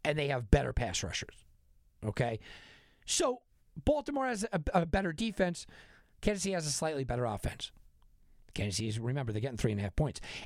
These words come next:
Andy Reid or Harbaugh, pff, I mean, you're giving the nudge to K C, but it's only a nudge. And then Baltimore's at home. So to me, this is a coin flip. Look, I, I wish that this could be the Super Bowl, right?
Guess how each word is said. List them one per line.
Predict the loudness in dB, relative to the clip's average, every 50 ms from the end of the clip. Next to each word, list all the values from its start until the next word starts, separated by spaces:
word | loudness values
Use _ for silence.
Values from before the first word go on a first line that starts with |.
| 0 2
Andy | 2 2 2 0 -2 -2 -2 -2
Reid | 0 0 0 0
or | 0 0 2
Harbaugh, | 2 2 2 0 0 -2 -2 -4 -6 _ -4
pff, | -4 -4 -4 -6 -10 -14 -6 -4
I | -2
mean, | -2 0 -2 -2
you're | -2 0
giving | 0 0 0 2 0
the | 0
nudge | 0 0 0 -2 -2 -2 -2 -4
to | -4 -2
K | 0 0 0 0
C, | -2 -2 -4 -4 -6 -8 -12 -16 -20 -20 _ _ -20 -18 0 6
but | 8 8 8
it's | 8 6 4
only | 2 2 2 0 0
a | 0
nudge. | 2 2 0 0 0 -2 -4 -6 -8 -12 -14 -18 -20 -20 -20 -20 -20 -20 -20 -20 -20 -20 -20 -20 -20 -20 -20 _ _ _ _ _ _ _ _ _ -20 -12 -2 0
And | 0 2
then | 2 0
Baltimore's | 0 -2 -2 -2 -2 -2 -2 -2 -2
at | -2 -2
home. | -2 -4 -6 -6 -8 -10 -14 -18 -20 -20 -20 -20 -20 -20 -20 -20 -20 -20 -20 -20 -10 0
So | 2 2 4
to | 4 2 0
me, | -2 -2 -2 -4
this | -4 -4 -4 -4 -4
is | -4 -4 -4
a | -4
coin | -2 -2 -2 -2
flip. | -2 -4 -4 -2
Look, | 0 -2 -2 -4 -8 -10 -8
I, | -6 -4 0 2
I | 2 2 2
wish | 2 0 -2 0
that | 0 0 0
this | 0 0 -2 -2
could | -2 0 0 2 2
be | 2 0
the | 0
Super | 0 0 0 0 0
Bowl, | -2 -2 0 0
right? | 0 0 0 0